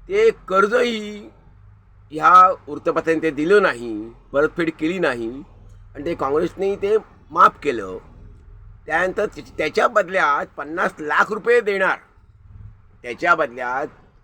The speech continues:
काँग्रेसला पन्नास लाख रुपये ही यंग इंडिया कंपनी देणार, असं जाहीर करण्यात आलं. आता मुद्दा राहतो असा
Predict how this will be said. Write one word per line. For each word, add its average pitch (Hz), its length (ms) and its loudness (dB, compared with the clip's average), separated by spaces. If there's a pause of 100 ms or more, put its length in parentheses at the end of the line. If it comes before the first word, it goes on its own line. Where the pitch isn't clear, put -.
(140)
काँग्रेसला 139 640 -2
पन्नास 135 460 -6
लाख 123 300 -4
रुपये 147 280 -4
ही 143 260 -6
यंग 135 160 -6
इंडिया 143 240 -4
कंपनी 135 360 -6
देणार, 113 580 -2 (680)
असं 143 240 -2
जाहीर 151 220 0
करण्यात 113 320 -4
आलं. 80 280 -14 (680)
आता 180 220 -4
मुद्दा 151 420 2
राहतो 220 240 0
असा 120 580 -2